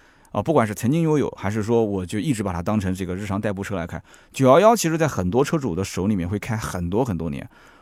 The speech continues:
我们很难能看到有一些就是才开了一年啊，或者半年就卖掉的九幺幺，基本都会开三年以上，很多都是开了好多年，六七年都有。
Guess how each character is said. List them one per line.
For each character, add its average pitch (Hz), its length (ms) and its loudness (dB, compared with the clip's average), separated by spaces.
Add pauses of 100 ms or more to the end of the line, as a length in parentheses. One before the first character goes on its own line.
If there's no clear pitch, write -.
我 - 100 0
们 165 120 6
很 104 180 4
难 104 160 2
能 156 80 2
看 139 160 2
到 104 160 4
有 87 160 0
一 90 40 -4
些 107 200 0
就 117 80 -4
是 101 80 -2
才 - 160 -4
开 131 140 0
了 131 60 2
一 139 100 2
年 98 200 2
啊， 117 120 0
或 127 80 -4
者 117 60 -2
半 117 180 0
年 98 120 2
就 117 80 2
卖 131 140 4
掉 98 100 0
的 90 80 -4
九 87 120 -4
幺 69 100 -6
幺， 64 180 -6 (300)
基 202 180 0
本 170 140 6
都 107 100 2
会 107 80 2
开 104 200 -4
三 117 120 -2
年 110 140 0
以 87 60 -2
上， 82 240 -6
很 127 340 4
多 156 160 6
都 160 100 2
是 135 80 -2
开 139 160 -4
了 123 80 0
好 110 220 0
多 131 140 0
年， 117 120 -2
六 139 120 0
七 123 140 -2
年 113 120 0
都 117 100 2
有。 101 140 -4